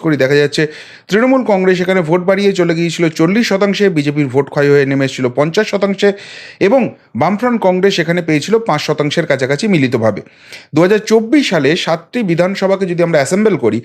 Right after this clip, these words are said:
তাহলে আমাদের যে সমীক্ষা, সেই সমীক্ষা ইঙ্গিত দিচ্ছে তৃণমূল কংগ্রেস এই কেন্দ্র থেকে পঁয়ত্রিশ শতাংশের কাছাকাছি ভোট পেতে পারে সব মিলিয়ে। বিজেপি তাদের ঝুলিতে প্রায়,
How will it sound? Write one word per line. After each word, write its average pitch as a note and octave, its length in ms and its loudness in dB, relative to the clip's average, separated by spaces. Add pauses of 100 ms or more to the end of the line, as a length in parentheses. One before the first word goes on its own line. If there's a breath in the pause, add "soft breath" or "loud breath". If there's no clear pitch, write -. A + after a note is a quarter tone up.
(320 loud breath)
তাহলে F#3+ 180 0 (100)
আমাদের A3+ 280 0
যে A#3+ 120 -2
সমীক্ষা, G3 440 0
সেই D3+ 260 -2
সমীক্ষা G3+ 320 -2
ইঙ্গিত F3 300 0
দিচ্ছে E3+ 300 -2 (480 loud breath)
তৃণমূল C4 400 2 (100)
কংগ্রেস G#3 340 2 (180)
এই B3 180 2 (100)
কেন্দ্র G3+ 280 2
থেকে G3 240 0 (180)
পঁয়ত্রিশ G#3 420 0
শতাংশের F#3 440 0
কাছাকাছি D#3+ 360 -2
ভোট C#3 240 0
পেতে D3+ 160 2
পারে C#3+ 180 2
সব C#3 260 -2
মিলিয়ে। C#3 240 2 (640 soft breath)
বিজেপি G3 520 2 (140)
তাদের F#3 220 2
ঝুলিতে G3 340 0 (200)
প্রায়, G3 300 2